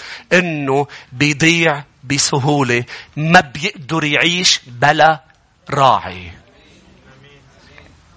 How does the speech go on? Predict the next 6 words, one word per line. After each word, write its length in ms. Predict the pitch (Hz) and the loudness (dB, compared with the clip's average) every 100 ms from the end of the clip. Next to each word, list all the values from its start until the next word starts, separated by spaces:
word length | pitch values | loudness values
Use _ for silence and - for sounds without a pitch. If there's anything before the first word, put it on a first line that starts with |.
| _ _ _ _ _ _ - - _ _ - | _ _ _ _ _ _ -20 -20 _ _ -2
آمين. 400 | 110 90 92 - - _ _ _ _ _ _ _ _ _ _ _ - | 2 2 0 -4 -18 _ _ _ _ _ _ _ _ _ _ _ -8
لا 260 | 131 175 214 | 4 6 6
يستطيع 540 | 175 - 160 180 151 | 4 0 -2 0 0
الإنسان 440 | 143 139 - 139 | 0 -2 0 0
أن 140 | 135 127 | -2 -2
يرشد 560 | 139 131 - 135 127 | -2 0 0 -2 -4